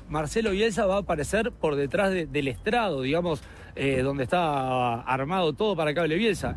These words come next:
No, de repente, mientras estaban ingresando los camarógrafos y estaban acomodando, pasa Marcelo Bielsa por al lado. Eh, buenas, buenas. Agarra, se sienta y dice, "Comenzamos".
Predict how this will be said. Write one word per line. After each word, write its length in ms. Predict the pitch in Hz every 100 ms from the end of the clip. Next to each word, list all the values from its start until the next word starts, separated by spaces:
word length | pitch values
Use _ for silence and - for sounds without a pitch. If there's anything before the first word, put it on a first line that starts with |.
| 214
No, 200 | 277 233
de 100 | 180
repente, 480 | 190 202 294 233 214
mientras 340 | 175 160 156
estaban 320 | 170 226 214
ingresando 460 | 190 180 165 202 196
los 100 | 156
camarógrafos 800 | 139 143 185 262 233 175 208 151
y 40 |
estaban 280 | 131 185 170
acomodando, 640 | 165 170 226 254 262 240 - - - - - - -
pasa 240 | 277 214
Marcelo 400 | 185 160 226 196
Bielsa 500 | 185 247 202 196 190 -
por 140 | 151
al 160 | 156 185
lado. 380 | 240 247 233 - - - -
Eh, 360 | - 143 135 131
buenas, 300 | 147 185 175
buenas. 420 | 156 202 208 196 -
Agarra, 360 | - 143 185 185
se 160 | 160 147
sienta 480 | 208 254 226 247
y 60 | 202
dice, 360 | 170 165 147 127 - - -
"Comenzamos". 600 | 139 156 165 247 220 -